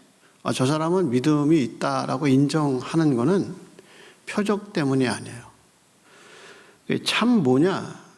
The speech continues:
어떻게 믿음을 갖느냐? 요한복음은 기적을 보고 믿는 신앙을 신뢰하지 않아요. 그건 언제든지 변할 수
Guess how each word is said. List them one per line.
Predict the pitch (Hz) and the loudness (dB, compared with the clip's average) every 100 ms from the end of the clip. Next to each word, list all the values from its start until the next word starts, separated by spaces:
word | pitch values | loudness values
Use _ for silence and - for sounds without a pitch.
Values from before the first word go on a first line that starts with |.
| - | -12
어떻게 | 120 - 214 | -8 -2 0
믿음을 | 156 143 160 156 | 2 2 2 0
갖느냐? | 156 113 120 165 165 - - - - - 156 - | -2 -4 0 0 0 -4 -14 -20 -16 -14 -14 -4
요한복음은 | 135 143 175 180 156 151 208 175 - - - - - - _ | 0 2 2 0 -2 -2 0 -2 -4 -16 -20 -20 -20 -20 _
기적을 | - 156 160 190 190 185 | -2 0 2 2 2 2
보고 | 175 170 185 | 0 2 2
믿는 | 131 143 160 156 | 2 2 2 2
신앙을 | - 143 143 151 214 285 - - _ - | 2 2 2 0 -2 -4 -14 -20 _ -10
신뢰하지 | - 175 165 143 123 - 240 - - - - _ - | -4 2 2 2 0 0 -2 -4 -14 -20 -20 _ -8
않아요. | 104 107 117 - - - _ _ _ - - - _ _ _ - 175 | -4 -4 -6 -12 -20 -20 _ _ _ -20 -20 -20 _ _ _ -18 -12
그건 | - 180 180 | -2 0 0
언제든지 | 139 170 202 202 196 | 0 0 0 0 -2
변할 | 196 127 131 127 | -2 0 0 -2
수 | - 127 113 | -2 -2 -4